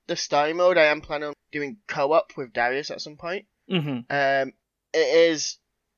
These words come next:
Speaker 1: ba-, basically, you're, you were on, uh, you were basically traveling the world. Then you get this letter from your sister saying your father's died, so you have to come back. You come back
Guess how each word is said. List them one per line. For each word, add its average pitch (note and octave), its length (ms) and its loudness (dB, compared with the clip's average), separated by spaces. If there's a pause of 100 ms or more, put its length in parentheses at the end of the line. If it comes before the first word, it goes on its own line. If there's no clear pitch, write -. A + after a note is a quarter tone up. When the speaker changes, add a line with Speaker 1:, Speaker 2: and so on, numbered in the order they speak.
(140)
Speaker 1:
ba-, F3 220 0
basically, F3+ 680 0 (320)
you're, D#3+ 300 4
you G#3 380 -4
were G3 380 6
on, F3+ 320 4 (260)
uh, D#3+ 180 -2 (180)
you F#3+ 180 -2
were A#3+ 140 0
basically F#3+ 560 0
traveling D#3 480 0
the C#3 80 -4
world. A2+ 420 -2 (200)
Then D3+ 180 -2
you D3 80 -8
get D3 180 2
this C#3 180 -10
letter C#3+ 480 2 (120)
from D3 160 -8
your C#3+ 100 0
sister D3 480 -4
saying C3+ 240 -8
your B2 140 -12 (400)
father's C#3 500 2
died, A#2 400 -2
so - 80 -8
you B2+ 120 -10
have B2 160 -14
to - 80 -16
come B2 160 -16
back. - 340 -6 (100)
You D3+ 140 -12
come G#3+ 280 -6
back C#3 380 4